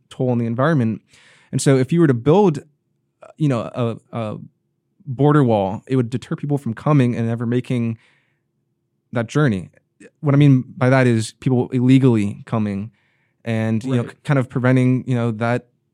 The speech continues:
Speaker 1: phenomenon from happening.
Speaker 2: Right. And I mean, you have to think too, you know, the bi-, one of the biggest threats to the environment is, you know, a, a growing population, just, just in general.
Speaker 1: Yeah.
Speaker 2: And the biggest driver of population growth in the United States,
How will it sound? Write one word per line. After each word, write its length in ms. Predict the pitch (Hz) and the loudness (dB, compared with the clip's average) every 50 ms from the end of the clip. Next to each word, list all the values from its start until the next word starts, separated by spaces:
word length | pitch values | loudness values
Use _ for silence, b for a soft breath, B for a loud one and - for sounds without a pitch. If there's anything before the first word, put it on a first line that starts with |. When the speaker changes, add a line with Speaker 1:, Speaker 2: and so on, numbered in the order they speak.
| _ _ _ _ _ _ _ _ _ _ _ _ | _ _ _ _ _ _ _ _ _ _ _ _
Speaker 1:
phenomenon 420 | - 127 117 123 165 185 165 120 | -4 -2 0 0 0 0 -2 -2
from 140 | 113 - 120 | -4 -4 -6
happening. 500 | 104 113 - - - 101 92 82 107 127 - b b b b b b b b b b | -8 -8 -10 -10 -10 -12 -12 -12 -14 -16 -20 b b b b b b b b b b
Speaker 2:
Right. 240 | _ 285 370 311 - - | _ -12 -12 -12 -8 -6
And 140 | 147 151 | -6 -4
I 80 | 156 147 | -4 -2
mean, 220 | 151 156 156 151 | -2 -4 -4 -6
you 100 | 160 170 196 | -8 -10 -10
have 100 | 190 196 | -8 -8
to 100 | 165 147 | -8 -8
think 260 | 151 - 170 156 147 | -6 -6 -6 -6 -6
too, 400 | - - 175 170 147 131 123 - - | -6 -6 -6 -4 -4 -6 -6 -10 -10
you 120 | - 127 127 | -12 -12 -10
know, 120 | 135 - - _ _ - - _ _ _ _ _ _ _ _ _ _ _ _ | -12 -12 -16 _ _ -20 -20 _ _ _ _ _ _ _ _ _ _ _ _
the 120 | 139 127 127 | -12 -12 -12
bi-, 240 | 113 - 156 147 - | -8 -8 -10 -10 -8
one 220 | 139 139 160 180 | -8 -6 -4 -4
of 100 | 190 156 | -4 -4
the 60 | 131 | -4
biggest 480 | 127 113 131 135 135 147 139 - - - | -4 -2 -2 -2 -2 -2 -4 -4 -8 -10
threats 360 | - 127 131 120 113 - - - | -10 -8 -8 -8 -10 -12 -18 -10
to 160 | - 143 135 | -6 -4 -4
the 140 | 127 127 123 | -4 -4 -6
environment 600 | 120 120 120 123 123 123 131 127 120 113 117 - - | -8 -8 -10 -12 -12 -10 -10 -10 -12 -12 -14 -14 -14
is, 580 | 127 127 127 127 120 120 113 143 - - - _ - | -12 -12 -10 -10 -12 -14 -16 -18 -20 -20 -20 _ -14
you 160 | - 117 110 | -14 -12 -12
know, 220 | 101 - - - - _ _ - | -14 -16 -18 -20 -20 _ _ -16
a, 280 | - 123 117 113 107 - - - _ _ - | -14 -12 -12 -12 -14 -16 -18 -20 _ _ -16
a 80 | 131 | -16
growing 360 | 123 127 135 135 131 127 127 | -12 -10 -8 -8 -8 -8 -10
population, 640 | 123 131 123 - 123 120 123 120 113 113 - - - | -10 -10 -12 -12 -12 -12 -12 -12 -12 -14 -14 -16 -12
just, 240 | - 139 131 - _ | -12 -12 -12 -12 _
just 240 | 147 185 156 143 160 | -8 -8 -8 -6 -6
in 80 | 139 | -8
general. 180 | 123 131 135 135 | -4 0 2 2
Speaker 1:
Yeah. 200 | 123 101 87 - b b b b b _ - | 2 2 0 -6 b b b b b _ -8
Speaker 2:
And 180 | 143 139 135 | -4 -4 -4
the 60 | 127 131 | -4 -4
biggest 640 | 120 139 151 156 170 160 139 - - - - - _ _ _ | -2 -2 -2 0 -2 -4 -4 -6 -12 -18 -20 -20 _ _ _
driver 500 | 123 123 127 135 139 151 156 127 135 131 | -12 -8 -6 -4 -2 -2 -4 -4 -4 -8
of 80 | 127 - | -8 -6
population 560 | - 135 131 - 127 123 135 160 147 - 139 | -6 -6 -6 -6 -6 -6 -6 -6 -6 -6 -6
growth 220 | 127 131 127 127 - | -6 -6 -8 -8 -8
in 100 | 127 131 | -8 -8
the 80 | 131 | -6
United 340 | 127 127 131 156 113 120 - | -8 -8 -10 -10 -12 -14 -16
States, 600 | - - - - 180 180 147 123 - - - - | -18 -16 -12 -10 -8 -8 -8 -10 -12 -16 -20 -20